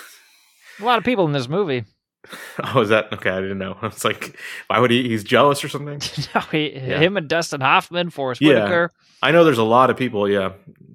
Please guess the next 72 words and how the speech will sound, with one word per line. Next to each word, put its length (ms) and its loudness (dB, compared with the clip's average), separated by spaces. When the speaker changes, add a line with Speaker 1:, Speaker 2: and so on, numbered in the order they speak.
Speaker 2:
You 100 -16
got 200 -10
a 40 -6
lot 180 -2
of 180 -10
weird 280 -6
people 160 -2
like 120 0
Shia 360 0
LaBeouf. 380 -2
It's 120 -20
like, 160 -14
Speaker 1:
Oh. 60 -4
Speaker 2:
"Hey, 400 -2
hey, 180 -8
you 180 -4
know, 220 -6
no 240 -2
one 80 -2
likes 200 -2
Shia 240 -2
LaBeouf 200 -6
anymore." 300 -8
And 100 -6
he's 100 -8
like, 140 -8
"I 100 2
don't 140 -6
care." 200 -20
Speaker 1:
It's 160 -10
Francis 300 -6
Speaker 2:
What 40 -20
Speaker 1:
Ford 120 0
Speaker 2:
are 40 -2
you 40 -4
gonna 160 0
Speaker 1:
Coppola. 160 -6
Speaker 2:
do? 40 -2
Yeah, 60 0
Speaker 1:
He 60 -4
Speaker 2:
what 100 2
are 40 4
Speaker 1:
can 80 0
Speaker 2:
you 40 -2
Speaker 1:
do 40 -4
Speaker 2:
gonna 100 -4
Speaker 1:
no 40 -4
Speaker 2:
do? 40 -2
Speaker 1:
wrong. 300 -4
Speaker 2:
<laughs> 80 -20
Yeah. 260 -12
Speaker 1:
He 80 -6
made 140 0
The 60 -4
Godfather, 420 2
Andy. 360 -6
<laughs> 260 -20
He 60 -20
can 120 -8
do 80 -2
whatever 260 0
he 60 0
wants. 400 -2
Speaker 2:
Yeah, 240 4
that's 220 2
why 160 6
I 40 4
think, 260 0
like, 160 0
if 80 -4
there's 180 0
any 320 -2